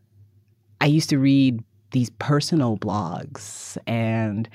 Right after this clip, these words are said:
I used to read these essays that women wrote. You know, one of my favorite pieces of writing in the entire world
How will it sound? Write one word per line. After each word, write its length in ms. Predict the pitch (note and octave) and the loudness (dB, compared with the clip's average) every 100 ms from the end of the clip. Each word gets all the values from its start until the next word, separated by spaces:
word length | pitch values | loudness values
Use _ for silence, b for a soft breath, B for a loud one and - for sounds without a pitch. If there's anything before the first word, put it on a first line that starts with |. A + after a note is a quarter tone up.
| B B B - | B B B -2
I 100 | B2 | 2
used 320 | C3 C#3 - | 2 0 0
to 100 | C3 | 0
read 480 | B2 B2+ B2 B2 - | 2 2 2 0 -2
these 260 | B2+ A2+ - | -4 -4 -2
essays 680 | D3 C#3+ C#3+ A#2+ A2+ A2 | -2 0 0 0 -2 -4
that 200 | - A2+ | -4 -4
women 360 | G#2+ A2+ A2+ A2 | -2 0 0 -2
wrote. 220 | G#2+ A2+ | -2 -2
You 60 | B2+ | 0
know, 80 | C3+ | 2
one 120 | E3 | 2
of 60 | |
my 120 | E3 C#3 | 2 0
favorite 540 | - C#3 D3 D#3+ D3+ | -6 -4 -2 -2 -2
pieces 360 | - C#3+ D3 C3+ | -4 -4 -4 -6
of 160 | - | -4
writing 360 | A#2 B2+ C3+ A#2+ | 0 2 2 0
in 160 | A2+ | 0
the 120 | B2 B2+ | 2 2
entire 560 | A#2 - A#2+ C3 C3+ | 2 0 -2 0 0
world 560 | C3+ B2+ C3 C3+ B2 | 0 2 2 2 0